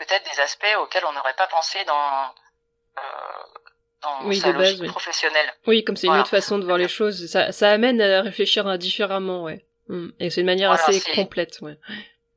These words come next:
Speaker 1: Oui, parce qu'en fait, on peut avoir, euh, des comportements que, qu'on associe, euh,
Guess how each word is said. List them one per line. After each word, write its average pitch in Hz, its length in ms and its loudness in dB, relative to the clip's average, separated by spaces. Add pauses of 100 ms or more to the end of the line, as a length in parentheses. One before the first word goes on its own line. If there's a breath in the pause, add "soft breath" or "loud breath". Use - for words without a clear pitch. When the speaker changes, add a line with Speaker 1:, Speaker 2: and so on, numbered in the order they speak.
(520 loud breath)
Speaker 1:
Oui, 233 200 -2
parce 156 220 0
qu'en 160 140 -2
fait, - 280 0 (260)
on 160 60 -8
peut 175 140 -2
avoir, 170 340 2
euh, 147 180 -2 (420 loud breath)
des 147 80 -10
comportements 165 680 -4
que, 139 580 -10
qu'on 160 200 -6
associe, 170 680 -4
euh, 135 160 -6